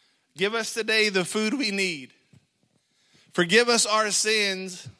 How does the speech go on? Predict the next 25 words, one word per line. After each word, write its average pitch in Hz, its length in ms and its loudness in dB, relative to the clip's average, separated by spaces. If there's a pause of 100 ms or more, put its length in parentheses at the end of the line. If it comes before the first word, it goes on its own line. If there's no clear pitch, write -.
(180)
Listen 160 240 -8
to 208 80 -2
the 202 60 0
next 196 240 -4
phrase. 160 420 -6 (600)
"As 202 560 2
we," 190 840 -2 (1040)
say 202 240 -2
that, 180 340 0 (560)
"as 208 440 2
we 226 540 0 (120)
forgive 190 440 -4
those 190 280 -6
who 180 100 -10
sinned 170 260 -8
against 160 320 -12
us." 107 200 -14 (160)
This 220 180 0
is 269 80 -4
what 254 160 -2
we're 240 140 -2
saying. 214 420 -2 (380)
"God, 208 500 -2 (260)
forgive 233 460 -2
us 202 420 -2